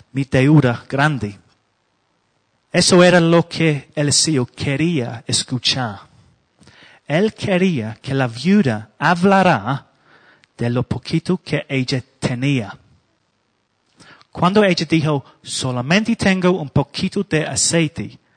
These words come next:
ella sabía que no podría pagar su deuda con ese poquito de aceite. Entonces ella escuchó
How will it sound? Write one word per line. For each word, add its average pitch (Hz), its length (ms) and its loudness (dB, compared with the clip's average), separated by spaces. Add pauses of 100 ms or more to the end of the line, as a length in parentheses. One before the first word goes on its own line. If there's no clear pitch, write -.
(400)
ella 151 240 -2
sabía 151 640 -2 (340)
que - 180 -4
no 131 200 -4
podría 147 540 0
pagar 143 360 -2
su - 300 -2
deuda 131 400 0
con 123 240 -8
ese 120 280 -6
poquito - 480 -6
de 113 140 -10
aceite. - 500 -2 (800)
Entonces 147 560 2
ella 147 240 2
escuchó 226 720 0